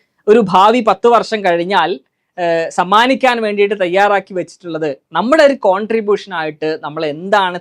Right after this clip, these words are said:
തയ്യാറാക്കി വെച്ചിട്ടുള്ളത് എന്നുള്ളത് നിങ്ങൾ എപ്പോഴും ആലോചിച്ചിട്ടുണ്ടോ? As a student, ഒരു വിദ്യാർത്ഥി എന്നുള്ള നിലയ്ക്ക് നമ്മുടെ ഇപ്പോഴുള്ള റോള് നന്നായി പഠിക്കുക എന്നുള്ളത് തന്നെയാണ്. നന്നായി പഠിക്കുക, ഒരു ജോലി നേടുക, നമുക്ക് നല്ലൊരു കരിയർ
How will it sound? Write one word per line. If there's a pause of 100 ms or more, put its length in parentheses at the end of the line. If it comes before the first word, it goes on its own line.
തയ്യാറാക്കി
വെച്ചിട്ടുള്ളത്
എന്നുള്ളത്
നിങ്ങൾ
എപ്പോഴും
ആലോചിച്ചിട്ടുണ്ടോ? (760)
As
a
student, (120)
ഒരു
വിദ്യാർത്ഥി
എന്നുള്ള
നിലയ്ക്ക്
നമ്മുടെ
ഇപ്പോഴുള്ള
റോള് (380)
നന്നായി
പഠിക്കുക
എന്നുള്ളത്
തന്നെയാണ്. (180)
നന്നായി
പഠിക്കുക,
ഒരു
ജോലി
നേടുക, (440)
നമുക്ക്
നല്ലൊരു (140)
കരിയർ